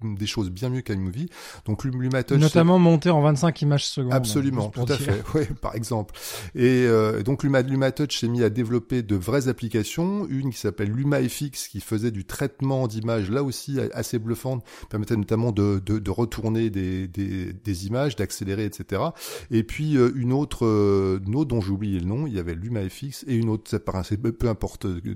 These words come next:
Speaker 1: dont, dont j'ai oublié le nom, mais en fait, les, les deux applis de base ont servi, en fait, de cœur et de moteur à, à la, à la création de, de LumaFusion. Donc, une vraie appli de, de montage qui s'inspire de, de Pinnacle Studio, avec une interface quand même qui ressemble plus, on va dire, à, à un Final Cut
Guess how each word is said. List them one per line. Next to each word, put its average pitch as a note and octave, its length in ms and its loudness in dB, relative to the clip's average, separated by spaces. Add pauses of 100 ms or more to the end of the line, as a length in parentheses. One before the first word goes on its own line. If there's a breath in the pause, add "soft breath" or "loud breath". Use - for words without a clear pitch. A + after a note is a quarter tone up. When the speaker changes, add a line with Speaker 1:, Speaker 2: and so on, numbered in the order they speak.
(120)
Speaker 1:
dont, A2+ 120 -4
dont A#2+ 220 -6
j'ai G#2+ 100 -4
oublié G#2 260 0
le A#2 60 2
nom, F3+ 120 2 (260 loud breath)
mais A#2+ 100 2
en B2 40 2
fait, D#3+ 260 0
les, C3 140 -2
les A#2+ 140 0
deux D3 240 2
applis D3 360 0
de A2 160 4
base C#3+ 420 2
ont F#3+ 100 -2
servi, A2 400 -4
en G#2+ 80 -2
fait, A#2+ 220 -4
de G2 80 -2
cœur C3 340 0
et G2+ 60 2
de F#2+ 80 -6
moteur A#2 400 0 (320 loud breath)
à, A2+ 240 2
à A2+ 200 -2
la, G#2+ 180 0
à G#2 140 -2
la G#2+ 120 2
création G#2 380 -4
de, G#2 240 -2
de G2 120 -2
LumaFusion. G2 640 -2
Donc, F#2 220 -6
une A#2 120 0
vraie A2+ 200 0
appli A#2+ 220 -4
de, A2+ 140 4
de G#2 220 -2
montage G#2+ 500 -4
qui A2 100 -12
s'inspire A2 560 -4
de, F2+ 220 -2
de F#2 120 -4
Pinnacle G2+ 360 -4
Studio, G#2 420 -4 (280 loud breath)
avec G2+ 220 -2
une G#2+ 60 -2
interface G#2 440 -4
quand G#2+ 140 -4
même G#2 100 -2
qui - 120 -6
ressemble G#2 360 0
plus, - 340 -8
on G2 80 -2
va F#2+ 100 0
dire, G2+ 220 -2
à, F2+ 160 0
à F#2 220 -2
un F#2 40 -4
Final G2+ 360 0
Cut A2 220 0